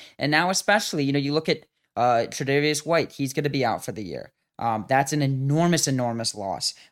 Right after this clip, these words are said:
Um, uh, the, the game right now is going on between them and the Jaguars in London. Um, and Matt Milano,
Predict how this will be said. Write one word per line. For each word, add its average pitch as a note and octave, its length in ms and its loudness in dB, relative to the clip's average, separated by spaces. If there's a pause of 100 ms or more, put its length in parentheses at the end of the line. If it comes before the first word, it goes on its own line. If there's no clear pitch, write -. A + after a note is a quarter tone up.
Um, B2 420 2
uh, B2 180 2
the, A#2+ 220 -2
the D3+ 80 -4
game D#3+ 300 4
right D3 280 4
now C#3 260 6
is C3 100 0
going C3 240 0
on B2 180 0
between B2 360 -4
them A#2+ 160 0
and A2+ 80 -4
the A2+ 40 -6
Jaguars A2 500 -2
in G#2 140 -6
London. G#2 460 -6 (320)
Um, B2+ 280 2
and B2+ 140 -2
Matt C3 180 4
Milano, C3+ 600 2